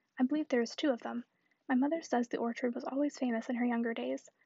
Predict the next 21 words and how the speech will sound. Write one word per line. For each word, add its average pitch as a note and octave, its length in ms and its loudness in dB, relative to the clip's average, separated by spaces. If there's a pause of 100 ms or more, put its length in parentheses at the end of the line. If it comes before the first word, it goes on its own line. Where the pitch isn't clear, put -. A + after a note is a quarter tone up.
(180)
but B3+ 100 2
I B3+ 80 2
was C4 160 0
really D#4 160 2
quite A#3+ 240 -2
shocked D4 320 -4
the A#3+ 80 2
other A3 140 0
day, A3+ 320 -2
for D4 80 -2
Mister D4 260 -2
Knightley C#4+ 240 0
called D4 300 -2
one A#3 120 0
morning, A3+ 300 0
and C4+ 160 0
Jane D4 200 0
was C#4+ 120 0
eating C#4+ 240 2
these A3+ 140 0
apples, A3+ 360 -4